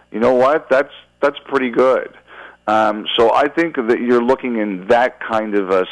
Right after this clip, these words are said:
situation, honestly. Um, you know, I wonder if Calgary would be a player, you know, for him. Um, Calgary's always lo-, Calgary's looking for offense now. Do you take a one-year flyer on that guy? Um, I,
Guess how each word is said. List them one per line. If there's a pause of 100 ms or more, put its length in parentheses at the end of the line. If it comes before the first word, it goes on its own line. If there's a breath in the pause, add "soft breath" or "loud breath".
situation, (160)
honestly. (520 loud breath)
Um,
you
know,
I
wonder
if
Calgary (120)
would
be
a
player, (100)
you
know,
for
him. (440 loud breath)
Um,
Calgary's
always
lo-,
Calgary's
looking
for
offense
now. (280 loud breath)
Do
you
take
a
one-year (120)
flyer
on
that
guy? (460 loud breath)
Um,
I,